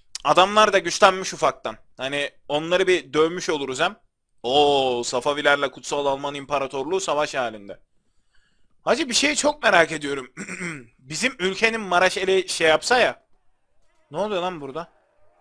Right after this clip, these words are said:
Safavi Devleti. Safavi Devleti deniz yağmacıları. <clears throat>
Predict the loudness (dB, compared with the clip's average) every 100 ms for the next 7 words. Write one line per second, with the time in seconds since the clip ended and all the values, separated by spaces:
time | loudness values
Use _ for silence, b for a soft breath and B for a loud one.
0 | _ _ _ _ _ -12 -8 -6 -6 -6
1 | -6 -6 -8 -10 -10 -14 _ _ -12 -8
2 | -6 -6 -6 -8 -8 -10 -12 -12 -12 -10
3 | -10 -12 -16 -16 -18 _ _ b b b
4 | b b b b b b b b -16 -12
5 | -8 -6 -6 -4 -4 -6 -12